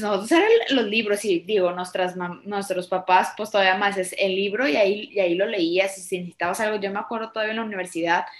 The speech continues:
ir a la biblioteca de la universidad y pedir libros prestados, porque pues es, estudiambre, <laughs> haciendo prácticas, pues, decías, de gastarme cuatrocientos pesos o trescientos pesos en un libro y estar en la biblioteca de la universidad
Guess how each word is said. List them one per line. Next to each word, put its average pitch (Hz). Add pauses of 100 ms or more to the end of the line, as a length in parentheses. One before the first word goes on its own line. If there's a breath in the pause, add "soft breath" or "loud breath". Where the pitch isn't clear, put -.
(360 loud breath)
ir 269
a 349
la 370
biblioteca 208
de 220
la 226
universidad 175
y 285
pedir 240
libros 247
prestados, 190
porque 453
pues 294
es, - (280)
estudiambre, 240 (120)
<laughs> -
haciendo 240
prácticas, 233
pues, 240 (460 loud breath)
decías, 262 (100)
de 247
gastarme 247
cuatrocientos 269
pesos 254
o 226
trescientos 214
pesos 254
en 247
un 247
libro 233 (800 loud breath)
y 240
estar 233
en 233
la 262
biblioteca 247
de 247
la 240
universidad 233